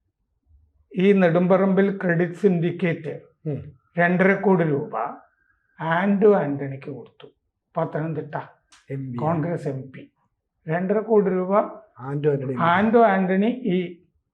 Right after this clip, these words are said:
Speaker 1: നെടുമ്പറമ്പിൽ ക്രെഡിറ്റ് സിൻഡിക്കേറ്റിൽ നിന്ന് കൈപ്പറ്റി എന്നുള്ളതാണ്.
Speaker 2: ഉം.
Speaker 1: അല്ലാതെ ഈ നെടുമ്പറമ്പിൽ ക്രെഡിറ്റ് സിൻഡിക്കേറ്റിൽ കൊണ്ടുപോയിട്ട് ആന്റോ ആന്റണി നിക്ഷേപിച്ച
Speaker 2: പണമല്ല.
Speaker 1: പണമല്ലല്ലോ.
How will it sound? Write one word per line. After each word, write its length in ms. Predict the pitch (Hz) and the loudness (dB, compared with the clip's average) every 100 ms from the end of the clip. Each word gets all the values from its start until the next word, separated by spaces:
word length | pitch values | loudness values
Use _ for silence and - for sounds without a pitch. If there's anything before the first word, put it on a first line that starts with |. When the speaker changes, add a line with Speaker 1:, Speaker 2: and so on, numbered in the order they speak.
| _ _ | _ _
Speaker 1:
നെടുമ്പറമ്പിൽ 760 | 180 175 180 175 175 170 185 180 | 0 2 4 2 2 0 0 0
ക്രെഡിറ്റ് 340 | 165 156 156 | -2 0 -2
സിൻഡിക്കേറ്റിൽ 760 | - 160 156 151 156 - 151 151 | -4 -2 -2 -2 -4 -4 -4 -2
നിന്ന് 280 | 156 170 - - _ _ _ - | -2 -4 -6 -12 _ _ _ -8
കൈപ്പറ്റി 560 | 160 160 - - - - _ _ _ _ _ _ _ _ - | -6 -4 -8 -12 -18 -20 _ _ _ _ _ _ _ _ -6
എന്നുള്ളതാണ്. 720 | 170 143 120 - - _ - | -4 -4 -8 -12 -20 _ -8
Speaker 2:
ഉം. 320 | 156 120 - - - | -6 -6 -12 -18 -6
Speaker 1:
അല്ലാതെ 400 | 156 180 190 196 196 196 - _ 165 | 0 2 4 4 2 -4 -16 _ -2
ഈ 40 | 185 | 0
നെടുമ്പറമ്പിൽ 800 | 175 165 170 190 202 196 208 208 | 4 4 4 2 2 2 2 2
ക്രെഡിറ്റ് 320 | 202 185 185 - | 0 0 0 -2
സിൻഡിക്കേറ്റിൽ 580 | 208 190 170 185 196 | -2 0 0 0 0
കൊണ്ടുപോയിട്ട് 760 | 190 196 185 185 180 175 196 196 - _ _ 175 | 0 0 0 -2 -4 -2 -2 -2 -12 _ _ -8
ആന്റോ 360 | 185 180 185 190 | -6 0 2 2
ആന്റണി 320 | 185 190 196 180 | 2 0 0 0
നിക്ഷേപിച്ച 560 | - 208 202 202 214 320 - - _ _ _ _ 156 | -2 0 2 2 0 -2 -2 -8 _ _ _ _ -4
Speaker 2:
പണമല്ല. 300 | 156 151 208 | -2 0 2
Speaker 1:
പണമല്ലല്ലോ. 720 | 208 196 165 127 110 - | 4 4 2 -2 -6 -14